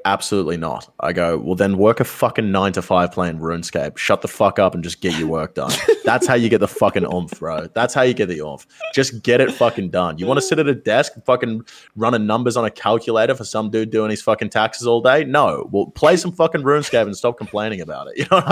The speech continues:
Speaker 1: I mean? Like, get it done.
Speaker 2: Uh,
Speaker 1: So, yeah.
Speaker 2: That's good.
Speaker 1: He's,
Speaker 2: Dude.
Speaker 1: um, I, I
Speaker 2: Yeah.
Speaker 1: fucking loved it a bit. He, he
Speaker 2: He's
Speaker 1: is literally,
Speaker 2: he,
Speaker 1: he's like my little bro. He really is.
Speaker 2: He's so funny. I'm so
Speaker 1: Yeah. <laughs>
Speaker 2: glad he's, like, so active in the community. Like, he's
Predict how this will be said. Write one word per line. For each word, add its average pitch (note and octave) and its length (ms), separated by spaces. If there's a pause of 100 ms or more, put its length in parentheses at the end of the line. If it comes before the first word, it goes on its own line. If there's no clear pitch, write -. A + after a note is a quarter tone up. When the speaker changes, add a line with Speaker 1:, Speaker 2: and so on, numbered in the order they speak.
Speaker 1:
I - 20
mean? D#3 180
Like, A2+ 200
get D#3+ 160
it A#2+ 160
done. A2 320 (760)
Speaker 2:
Uh, C4 400
Speaker 1:
So, D#2 380 (680)
yeah. D2 320 (140)
Speaker 2:
That's - 200
good. G2 400 (580)
Speaker 1:
He's, - 100
Speaker 2:
Dude. F3 200
Speaker 1:
um, E2+ 260 (100)
I, A#2+ 160 (240)
I A#2+ 40
Speaker 2:
Yeah. B2 40
Speaker 1:
fucking A#2 320
loved E2 240
it C#2 80
a C#2+ 40
bit. C#2+ 140 (260)
He, G#2+ 200
he G4+ 60
Speaker 2:
He's C#3 140
Speaker 1:
is A2 180
literally, G2 360 (460)
Speaker 2:
he, C#3+ 160
Speaker 1:
he's B2 140
like F3+ 180
my C#3+ 100
little G#2+ 200
bro. C2 300
He F#2 100
really G2 280
is. D#2 260 (360)
Speaker 2:
He's - 180
so D#3+ 240
funny. F#2+ 520 (280)
I'm F3 260
so D3 360
Speaker 1:
Yeah. D3+ 200
<laughs> - 20
Speaker 2:
glad B2 380
he's, B2+ 240
like, A#2+ 220
so - 320
active F#2 480
in E2+ 120
the F#2 80
community. E2+ 600
Like, G#2+ 160
he's C#3+ 120